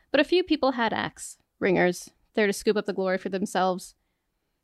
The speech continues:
They had their dogs dance, jump on their backs, things like this. Most, however, did not have very well-defined talents, and I think that is just fine.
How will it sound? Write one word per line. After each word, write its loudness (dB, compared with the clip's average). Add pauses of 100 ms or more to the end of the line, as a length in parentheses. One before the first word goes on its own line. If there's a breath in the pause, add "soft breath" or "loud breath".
(140)
They 4
had 4
their 4
dogs 0
dance, 0
jump 0
on 2
their 2
backs, -4
things -4
like -8
this. -8 (600)
Most, 2
however, 0
did -2
not 4
have -2
very 0
well-defined -2
talents, -6
and 0
I 0
think -4
that 0
is -8
just -6
fine. -8